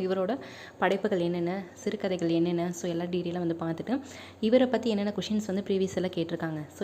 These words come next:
எது வந்து ரிப்பீட்டா வந்திருக்கு, so அது எல்லாமே வந்து இந்த ஒரு வீடியோல நம்ம பார்த்துடலாம், சரிங்களா? இப்போ தான் நம்ம சேனல் நீங்க ஃபர்ஸ்ட் டைம் பார்க்குறீங்க அப்படின்னா, மறக்காம சப்ஸ்கிரைப் பண்ணிட்டு, பக்கத்துல இருக்க பெல் ஐகான்ல ஆளுங்க நோட்டிஃபிகேஷன் கொடுங்க. அப்போ தான் நம்ம போடுற வீடியோ வந்து உங்களுக்கு முன்னாடி நோட்டிஃபிகேஷன்ல வரும், சரிங்களா?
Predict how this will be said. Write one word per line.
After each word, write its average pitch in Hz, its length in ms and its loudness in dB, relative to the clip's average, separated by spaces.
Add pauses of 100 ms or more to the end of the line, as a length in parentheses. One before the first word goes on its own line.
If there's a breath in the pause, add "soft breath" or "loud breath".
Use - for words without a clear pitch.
(140)
எது 208 120 0
வந்து 196 200 0
ரிப்பீட்டா 180 360 -2
வந்திருக்கு, 165 300 0 (120)
so - 140 -8
அது 170 160 0
எல்லாமே 196 300 -2
வந்து 175 180 2
இந்த 190 140 0
ஒரு 165 100 4
வீடியோல 170 260 0
நம்ம 165 220 0
பார்த்துடலாம், 151 440 -6
சரிங்களா? 180 280 -4 (480 loud breath)
இப்போ - 140 -4
தான் 233 100 4
நம்ம 226 160 4
சேனல் 196 200 -2
நீங்க 190 180 0
ஃபர்ஸ்ட் 175 200 -6
டைம் 185 180 -2
பார்க்குறீங்க 180 340 -2
அப்படின்னா, 175 280 -2
மறக்காம 180 480 -2
சப்ஸ்கிரைப் 170 340 -6
பண்ணிட்டு, 156 280 -2 (240)
பக்கத்துல 262 280 -4
இருக்க 226 200 -2
பெல் 180 200 0
ஐகான்ல 180 340 -4
ஆளுங்க 180 280 -4
நோட்டிஃபிகேஷன் 170 540 -6
கொடுங்க. 170 240 -2 (440 loud breath)
அப்போ 185 160 -6
தான் 202 120 0
நம்ம 202 200 -2
போடுற 202 260 0
வீடியோ 175 140 -2
வந்து 190 100 -2
உங்களுக்கு 196 200 -4
முன்னாடி 170 260 -2
நோட்டிஃபிகேஷன்ல 180 600 -4
வரும், 156 260 -8
சரிங்களா? 165 300 -6